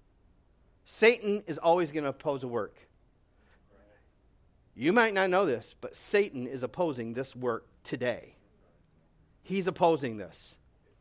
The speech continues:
And here, here at the church of Ephesus, people brought all kinds of things to be burned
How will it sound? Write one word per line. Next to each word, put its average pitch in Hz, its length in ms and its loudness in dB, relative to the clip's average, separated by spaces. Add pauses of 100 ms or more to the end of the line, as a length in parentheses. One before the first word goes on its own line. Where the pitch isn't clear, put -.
(240)
And 185 100 8
here, 233 420 10 (120)
here 247 300 8
at 202 100 0
the 185 80 -2
church 240 260 0
of 202 140 4
Ephesus, 202 460 2
people 233 300 -2
brought 175 280 6
all 240 240 8
kinds 240 300 2
of 165 80 -4
things 190 260 0
to 165 100 -4
be 147 140 0
burned 131 640 4